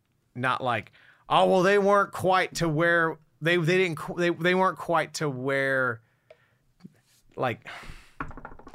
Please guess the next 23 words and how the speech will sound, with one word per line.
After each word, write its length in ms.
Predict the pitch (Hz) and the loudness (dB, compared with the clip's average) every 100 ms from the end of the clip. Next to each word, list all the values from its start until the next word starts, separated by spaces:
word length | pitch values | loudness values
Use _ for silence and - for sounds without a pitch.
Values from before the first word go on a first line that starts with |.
| - - - - - - _ _ _ _ _ _ _ _ _ _ _ _ _ _ _ - | -18 -12 -12 -12 -20 -20 _ _ _ _ _ _ _ _ _ _ _ _ _ _ _ -2
and 140 | 175 | -2
to 100 | 185 | 0
understand 640 | 202 240 277 - 165 180 180 | 0 0 -2 -2 0 0 0
that, 100 | 160 | 0
like, 240 | 147 113 | -2 -2
Yellow 400 | 127 139 151 156 | 0 2 2 2
is 160 | 147 135 | 0 0
not 220 | 147 135 | 0 0
what 160 | 131 123 | -4 -2
they 100 | 139 | -4
were 140 | 117 | -4
going 400 | 95 110 127 147 | -6 -4 -2 -4
for 280 | 151 160 160 | -4 -2 -2
the 100 | 151 | -2
whole 220 | 156 160 | -2 -4
time. 420 | 165 165 165 160 | -2 0 0 -2
Yellow 360 | 131 135 135 135 | -2 0 0 -2
is 140 | 110 | -4
just 260 | 127 120 127 | -6 -8 -10
a 40 | |
thing 260 | - 123 117 | -8 -8 -6
they 140 | 110 | -8
did. 280 | 101 90 | -8 -10